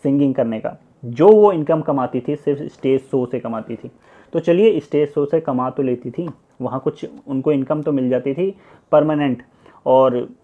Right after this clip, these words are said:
आप वो realty show वगैरह करती हैं तो उनको वहाँ से भी income अच्छी खासी generate हो जाती है। पर यहाँ पे क्या है, TikTok पे जो music video में भी आ रहे हैं लोग, क्या उनको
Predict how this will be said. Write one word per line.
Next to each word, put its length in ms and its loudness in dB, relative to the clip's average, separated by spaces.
आप 160 0
वो 140 2
realty 340 0
show 200 -2
वगैरह 220 0
करती 320 -4
हैं 100 -4
तो 160 -4
उनको 220 -8
वहाँ 200 -6
से 120 -8
भी 120 -6
income 280 -6
अच्छी 240 -6
खासी 240 2
generate 360 -2
हो 300 -4
जाती 320 -4
है। 80 -14
पर 180 8
यहाँ 460 0
पे 100 4
क्या 200 0
है, 140 -4
TikTok 300 2
पे 440 -2
जो 340 -2
music 440 0
video 260 8
में 120 -2
भी 120 2
आ 240 4
रहे 120 2
हैं 100 -4
लोग, 200 -2
क्या 140 4
उनको 500 0